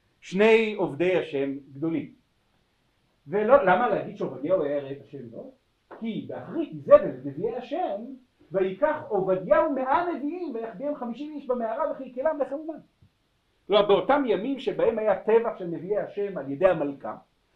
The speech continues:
האיש שהוא אשר על ביתו של אחאב, כלומר, תפקיד של שר, אה, במדרגה גבוהה ביותר, ניצל את כוחו כדי להציל מאה נביאים ולכלכל אותם לחם ומים. עכשיו, אולי זה ממשכורתו שהוא נהנה לה מאחאב, אולי זה מהתקציב של בן,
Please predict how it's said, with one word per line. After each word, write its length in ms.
האיש 540
שהוא 440
אשר 240
על 180
ביתו 420
של 160
אחאב, 320
כלומר, 220
תפקיד 340
של 140
שר, 340
אה, 420
במדרגה 500
גבוהה 320
ביותר, 400
ניצל 520
את 120
כוחו 300
כדי 180
להציל 460
מאה 180
נביאים 400
ולכלכל 460
אותם 220
לחם 160
ומים. 380
עכשיו, 140
אולי 320
זה 100
ממשכורתו 760
שהוא 180
נהנה 240
לה 120
מאחאב, 540
אולי 200
זה 60
מהתקציב 680
של 160
בן, 200